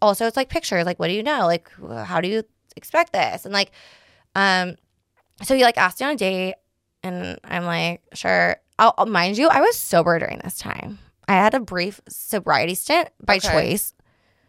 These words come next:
Speaker 1: Because, not that, like, I, like, I probably did need it, but, like, I'm not,
Speaker 2: Right.
Speaker 1: like, an alcoholic.
Speaker 2: Yeah.
Speaker 1: Well, <laughs> I'm not, I, I'm not sure. It's, it's, it's not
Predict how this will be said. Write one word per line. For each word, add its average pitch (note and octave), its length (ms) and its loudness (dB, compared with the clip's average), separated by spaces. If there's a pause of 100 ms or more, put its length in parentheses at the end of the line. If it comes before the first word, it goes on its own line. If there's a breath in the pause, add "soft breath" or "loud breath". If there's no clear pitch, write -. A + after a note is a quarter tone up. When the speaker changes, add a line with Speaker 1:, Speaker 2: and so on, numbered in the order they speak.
(400)
Speaker 1:
Because, G3+ 240 -2
not G3 200 2
that, F#3 120 2
like, F#3+ 140 2
I, E3+ 220 4
like, E3 180 -2 (220)
I - 60 6
probably D#4+ 320 2
did - 360 -4
need G#3 200 0
it, B3+ 240 2
but, - 120 -2
like, D#3+ 380 -4 (560)
I'm G3+ 160 2
not, G3 120 4
Speaker 2:
Right. - 60 -2
Speaker 1:
like, G3+ 120 0
an F#3 80 -2
alcoholic. E3 720 4
Speaker 2:
Yeah. D3+ 220 -10 (1000)
Speaker 1:
Well, F#3 380 4 (220)
<laughs> - 1160 -8
I'm A3+ 240 4
not, A#3+ 380 6 (1120 soft breath)
I, B3 220 4 (300)
I'm C#4 100 4
not E4+ 200 6
sure. F3 500 4 (180)
It's, - 220 2
it's, C4 200 0 (400)
it's D4+ 200 2
not G4 360 6